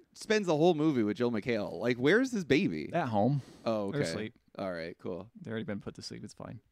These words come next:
Speaker 1: <laughs> Put to sleep.
Speaker 2: Then they go to dinner, and the competitive eater guy shows off. They eats a bunch of burgers or whatever, and fucking Joe McHale's like, "Wow, that's really nice," all sarcastically.
Speaker 1: Yeah.
Speaker 2: And then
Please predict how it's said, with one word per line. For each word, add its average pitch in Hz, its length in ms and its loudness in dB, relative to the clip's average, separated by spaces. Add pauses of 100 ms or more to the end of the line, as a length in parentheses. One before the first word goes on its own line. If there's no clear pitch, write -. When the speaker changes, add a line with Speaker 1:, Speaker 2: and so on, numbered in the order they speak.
Speaker 1:
<laughs> - 220 -4
Put - 160 -2
to - 100 -6
sleep. - 200 -8
Speaker 2:
Then 254 100 2
they 254 80 6
go 233 80 8
to 214 80 4
dinner, 190 480 6
and 151 240 2
the 147 80 4
competitive 170 400 0
eater 165 320 0
guy 151 320 2
shows 147 260 -2
off. 135 180 2
They 123 340 -2
eats 135 180 -6
a 131 40 -12
bunch 131 200 -2
of 117 80 -6 (180)
burgers 123 640 -4
or 120 60 -4
whatever, 113 420 -2
and 104 340 -6 (360)
fucking 107 600 -6 (100)
Joe 120 140 -8
McHale's 110 340 -6
like, 110 120 -6
"Wow, 160 480 6
that's 202 200 2
really 160 340 6
nice," 160 440 4
all 110 100 0
sarcastically. 104 960 -6
Speaker 1:
Yeah. 90 320 -2 (200)
Speaker 2:
And 127 140 2
then 123 340 2